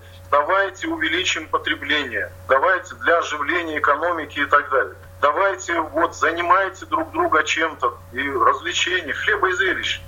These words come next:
напомню. И вот что же на практике получается, что люди даже ограничены теперь, возможно, будут материально, и они уже не смогут, может быть, позволить себе того, что могли позволить раньше.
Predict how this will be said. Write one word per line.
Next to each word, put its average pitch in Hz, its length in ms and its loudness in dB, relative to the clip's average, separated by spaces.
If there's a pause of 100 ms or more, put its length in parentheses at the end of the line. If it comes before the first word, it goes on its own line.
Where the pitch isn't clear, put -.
напомню. - 340 2 (640)
И - 80 -2
вот 175 160 6
что 196 240 0
же 170 300 0
на 160 160 4
практике 190 480 0
получается, 143 680 0
что 139 200 -2
люди 160 320 2 (380)
даже 156 260 4
ограничены 160 680 0
теперь, 127 480 0
возможно, 151 680 2
будут 120 260 -10 (320)
материально, 131 600 2 (380)
и 127 100 0
они 165 200 2
уже 165 160 0
не 165 100 0
смогут, 175 440 -2
может 147 240 2
быть, - 120 -2
позволить 151 540 2
себе 151 320 -2
того, 165 460 2 (260)
что - 240 -2
могли 147 300 2
позволить 147 500 0
раньше. 135 480 0